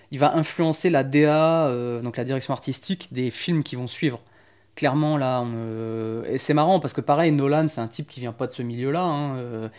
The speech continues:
mais qui a, euh, euh, apporté sa touche esthétique, euh, à Batman, un peu comme a fait Burton à une certaine époque. Burton, pareil, qui était pas du tout du mi-, un, d'un, un lecteur de comics,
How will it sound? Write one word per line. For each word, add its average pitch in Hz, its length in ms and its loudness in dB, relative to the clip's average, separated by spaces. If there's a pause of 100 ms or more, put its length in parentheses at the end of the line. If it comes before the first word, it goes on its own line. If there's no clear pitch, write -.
(300)
mais 117 120 -6
qui 135 220 -4
a, 127 320 -2
euh, 113 300 -6 (400)
euh, - 680 -14 (800)
apporté - 580 2
sa - 180 4
touche 165 260 -2
esthétique, - 680 -4 (500)
euh, 123 1160 -6 (420)
à 143 140 -4
Batman, 165 420 6
un 208 80 6
peu 233 140 4
comme 180 160 8
a 156 60 10
fait 165 120 2
Burton 165 640 6
à 147 60 -4
une 135 40 0
certaine 135 260 -2
époque. 180 280 4
Burton, 156 340 4
pareil, 180 240 4
qui - 80 -6
était 143 100 -4
pas 147 120 0
du 151 100 -2
tout 180 120 -6
du 151 100 0
mi-, 147 180 2
un, 143 260 0 (360)
d'un, 131 680 0 (640)
un 147 80 2
lecteur 143 300 4
de 139 80 2
comics, 160 400 6